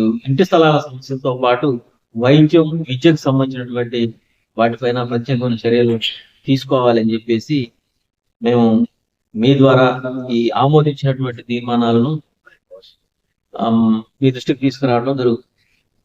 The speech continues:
అట్లానే బైపాస్ రోడ్డుకు సంబంధించి ఇప్పుడు ఏదైతే ప్రారంభం చేశారో వాటిని, ఆ ప్రణాళికలు ప్రజల ముందు పెట్టి ప్రజల ఆమోదం కూడా తీ-, సూచన సలహాలు తీసుకొని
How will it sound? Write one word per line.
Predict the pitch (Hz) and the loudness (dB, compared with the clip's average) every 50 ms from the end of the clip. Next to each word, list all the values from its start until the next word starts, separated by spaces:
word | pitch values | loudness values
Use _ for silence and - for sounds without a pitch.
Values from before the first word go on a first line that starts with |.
| _ _ _ _ _ _ _ _ _ _ _ _ _ _ - - | _ _ _ _ _ _ _ _ _ _ _ _ _ _ -8 -4
అట్లానే | 131 156 165 165 165 165 160 | 0 2 4 4 4 6 4
బైపాస్ | 151 151 135 135 170 185 185 190 180 175 - - 175 160 156 151 139 135 131 - _ _ _ _ _ _ _ - | 4 4 4 4 4 4 4 4 2 2 2 2 2 4 4 4 2 -2 -4 -6 _ _ _ _ _ _ _ -6
రోడ్డుకు | 120 117 135 143 139 147 156 | -2 2 2 4 4 4 2
సంబంధించి | 139 135 120 117 117 120 117 117 113 113 - 147 147 143 - _ _ _ _ _ _ _ _ _ _ _ _ _ _ - | 2 0 0 -2 -2 0 -2 -2 -4 -6 -6 -4 -4 -4 -4 _ _ _ _ _ _ _ _ _ _ _ _ _ _ -10
ఇప్పుడు | 120 123 120 | -4 0 2
ఏదైతే | 127 143 165 170 160 165 160 | 4 6 6 4 4 2 0
ప్రారంభం | 139 - 135 127 135 143 135 135 135 131 131 135 - - - | 0 2 0 0 2 2 0 0 0 -2 -2 -6 -10 -6 -4
చేశారో | 123 117 - 135 117 117 127 135 127 _ _ _ _ _ _ _ _ _ _ _ - | -4 -2 -2 -2 -2 -2 -4 -6 -12 _ _ _ _ _ _ _ _ _ _ _ 0
వాటిని, | 117 131 147 151 175 170 151 - - | 0 2 2 2 0 -2 -2 -2 -2
ఆ | 110 120 123 127 127 | 0 2 2 2 2
ప్రణాళికలు | 127 135 147 170 185 185 180 180 180 175 165 165 185 180 160 | 2 2 4 6 6 6 6 6 6 6 6 6 4 4 2
ప్రజల | 139 135 147 156 160 | 2 4 4 4 4
ముందు | 156 156 151 151 151 | 4 4 2 0 0
పెట్టి | 151 147 131 127 127 - 147 139 139 139 139 _ _ _ _ _ _ _ _ _ _ _ - - | 0 -2 -2 -4 -2 -2 -2 -2 -2 -4 -6 _ _ _ _ _ _ _ _ _ _ _ -4 0
ప్రజల | 135 135 156 165 | 2 4 4 4
ఆమోదం | 170 160 156 165 165 165 165 165 160 156 | 6 4 4 4 4 2 2 2 2 2
కూడా | 165 156 147 | 2 0 0
తీ-, | 139 143 135 | 0 -4 -6
సూచన | 131 - 143 139 135 160 147 143 | -4 -2 -2 -2 0 0 -2 -2
సలహాలు | 135 147 135 123 127 131 131 131 | 0 -2 -2 -2 -2 -4 -4 -4
తీసుకొని | 123 - 117 117 - - - 131 120 117 117 113 113 | -6 -6 -8 -8 -8 -8 -6 -2 -2 -2 -2 -4 -6